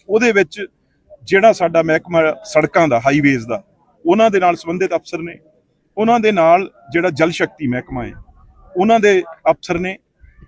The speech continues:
ਐਗਰੀਕਲਚਰ ਦੇ ਅਫਸਰ ਨੇ। ਇਹ ਸਾਰੀਆਂ ਦੋ ਟੀਮਾਂ ਜਿਹੜੀਆਂ ਉਹ ਅਫਸਰਾਂ ਦੀਆਂ। ਅੱਜ ਤਕਰੀਬਨ ਤੇਤੀ ਪਿੰਡ ਉਹਨਾਂ ਨੇ ਵਿਜ਼ਿਟ ਕਰਨੇ ਆ।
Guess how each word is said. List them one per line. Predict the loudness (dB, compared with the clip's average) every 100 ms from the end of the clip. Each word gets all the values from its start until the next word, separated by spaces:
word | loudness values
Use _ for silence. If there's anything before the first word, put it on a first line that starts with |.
| _ _ -4
ਐਗਰੀਕਲਚਰ | 0 0 0 -2 0 0
ਦੇ | 0
ਅਫਸਰ | 0 -6
ਨੇ। | -8 -8 -10 -6
ਇਹ | -4
ਸਾਰੀਆਂ | -4 -2 -2 0 -4
ਦੋ | -4 0 2 2
ਟੀਮਾਂ | 0 -2 0
ਜਿਹੜੀਆਂ | 0 -4 -6
ਉਹ | -6 0 0
ਅਫਸਰਾਂ | 0 -2 -2
ਦੀਆਂ। | -2 -6 -10 -18 _ _ _ _ 0
ਅੱਜ | 0 0
ਤਕਰੀਬਨ | -8 -6 -4 -4
ਤੇਤੀ | 0 0 0 -8
ਪਿੰਡ | -6 -6
ਉਹਨਾਂ | -6 -4
ਨੇ |
ਵਿਜ਼ਿਟ | -2 -4 -2
ਕਰਨੇ | -6 -6 -10
ਆ। | -12